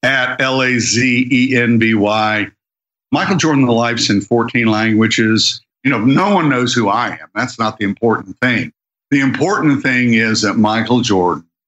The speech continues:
came out of nowhere. You know, and pro basketball was purely backwater for the most part. And he came, his energy and drive, all the things we've discussed here,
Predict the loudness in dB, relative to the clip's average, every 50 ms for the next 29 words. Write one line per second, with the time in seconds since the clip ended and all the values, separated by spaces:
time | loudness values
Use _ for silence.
0 | _ _ -2 0 0 2 2 0 0 0 0 0 2 2 2 0 0 2 2 0
1 | 0 -2 -4 -6 -8 _ _ _ _ -2 -2 0 0 0 0 0 0 0 0 0
2 | 0 -2 -2 -2 -4 -6 -6 -4 -2 -2 0 0 0 -2 -2 -4 -4 -4 -2 0
3 | 0 0 0 0 -2 -2 -4 -4 -4 -2 -4 -4 -6 -6 -4 -2 -2 -2 -2 -2
4 | -2 -2 0 -2 -4 -6 -10 _ _ 0 2 2 2 2 2 0 -2 -4 -4 -4
5 | -2 -2 0 -2 -4 -6 _ _ _ _ _ _ -6 -4 -2 -2 0 0 -2 -2
6 | -2 -2 -2 0 0 0 2 2 4 4 4 4 4 2 2 0 -4 _ _ _
7 | _ _ _ _ -2 0 0 0 0 -2 -2 0 0 2 2 2 2 2 2 2
8 | 2 0 0 0 0 0 0 0 0 0 0 -2 -2 -2 -2 -2 -2 0 0 -2
9 | -2 0 0 2 2 2 2 0 -2 0 0 -2 -2 -2 -2 -2 -2 -2 -2 -2
10 | -2 -2 -2 -2 0 -2 -4 -6